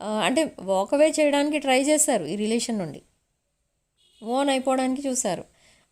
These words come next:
but అది కూడా జరగలేదు, మీ పర్సన్ వల్ల అవ్వలేదు. చాలా ట్రై చేసినా కూడా మీ కనెక్షన్ని ఎంత కట్ చేసుకుందామన్నా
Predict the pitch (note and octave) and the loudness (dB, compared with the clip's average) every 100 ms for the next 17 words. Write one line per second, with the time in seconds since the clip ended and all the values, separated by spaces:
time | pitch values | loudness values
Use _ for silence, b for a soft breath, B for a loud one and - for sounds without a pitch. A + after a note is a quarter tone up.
0 | - G#3+ A3+ A#3+ C4+ C4+ B3+ - - G3 | -14 -6 -4 -2 -2 0 0 -4 -12 -4
1 | G#3+ G#3+ G#3+ F3+ - F#3 G#3 A3 G#3+ A#3 | -2 0 0 -2 -6 -10 -4 -4 -2 -4
2 | A3+ G#3 F#3+ G3 F#3+ A#3 b b b - | -2 0 0 -2 -4 -8 b b b -4
3 | A#3+ C4 C4+ C4 A#3 B3+ B3+ B3+ B3 A#3+ | -2 0 0 0 2 0 0 0 0 0
4 | A#3 B3 B3 A#3 G#3+ G#3+ G#3+ A3+ A3+ A3 | 0 0 0 -2 -2 -2 -4 -4 -2 -2
5 | G#3+ A3+ - G#3+ G3+ C4 A#3+ - A#3 G#3+ | -2 -4 -4 -6 -4 -4 -4 -4 -2 -2
6 | G#3 G3 G#3 | -2 -2 -2